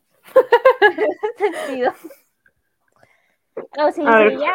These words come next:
Speaker 1: hay un momento en el que ya te llega hasta el gorrito,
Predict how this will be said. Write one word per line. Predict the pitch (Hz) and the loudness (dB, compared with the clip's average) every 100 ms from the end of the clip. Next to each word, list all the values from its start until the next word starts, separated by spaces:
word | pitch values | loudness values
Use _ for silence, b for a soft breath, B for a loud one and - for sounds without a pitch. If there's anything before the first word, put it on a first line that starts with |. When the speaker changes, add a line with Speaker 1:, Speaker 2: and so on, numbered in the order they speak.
| 381 | -4
Speaker 1:
hay | 403 339 | -6 -8
un | 330 | -8
momento | 294 269 262 254 | -6 -6 -8 -10
en | 247 | -10
el | 208 | -10
que | 208 | -10
ya | 202 196 196 | -6 -4 -4
te | 208 | -8
llega | 202 226 240 | -10 -6 -6
hasta | - 233 | -4 -6
el | 208 190 | -6 -4
gorrito, | 202 196 277 - - - | -4 -4 -6 -4 -4 -4